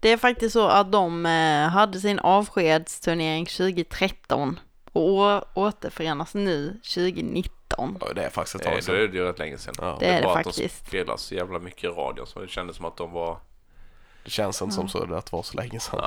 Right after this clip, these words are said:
Speaker 3: Nej. Ja, ja. Eh, more to come helt enkelt. Får vi se om det släpps lite ny
Speaker 2: Ja.
Speaker 3: musik då.
Speaker 1: Ja.
Speaker 2: Ja.
Speaker 3: Kanon. Eh,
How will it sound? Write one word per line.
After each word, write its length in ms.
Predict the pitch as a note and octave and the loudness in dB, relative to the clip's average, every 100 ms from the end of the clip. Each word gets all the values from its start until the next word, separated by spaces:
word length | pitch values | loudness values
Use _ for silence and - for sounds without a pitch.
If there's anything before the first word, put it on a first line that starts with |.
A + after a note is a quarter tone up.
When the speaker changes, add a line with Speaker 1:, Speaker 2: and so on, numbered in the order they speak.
| - | -6
Speaker 3:
Nej. 120 | - - - - | -14 -20 -20 0
Ja, 320 | G#2 E3+ - - - - _ - - | 4 4 2 -8 -20 -20 _ -20 -6
ja. 60 | G2+ | -2
Eh, 180 | F#2+ F#2+ | -2 0
more 240 | C3 C#3 | 0 0
to 120 | - A2+ | 0 2
come 300 | C#3 E2+ F2 | 2 2 -2
helt 140 | F2 | 0
enkelt. 220 | F#2 F2+ | -2 -2
Får 60 | A#2+ | -8
vi 60 | B2 | -4
se 140 | C#3 | -4
om 100 | A2 | -2
det 100 | A2+ | -2
släpps 300 | - A#2+ - | 0 -2 -2
lite 120 | A2 | -4
ny 100 | A2+ | -2
Speaker 2:
Ja. 60 | G2+ | -2
Speaker 3:
musik 220 | G2 - F#4 | 0 0 4
då. 260 | A3+ B3 - - | 4 2 -6 -10
Speaker 1:
Ja. 80 | G#2+ | -6
Speaker 2:
Ja. 220 | G#2+ - - _ - _ _ - - | -6 -8 -12 _ -20 _ _ -18 -6
Speaker 3:
Kanon. 300 | - D3+ D#3+ - - - - - - - | -2 0 -2 -6 -14 -18 -18 -20 -10 2
Eh, 380 | A#2+ B2 B2+ | 4 6 4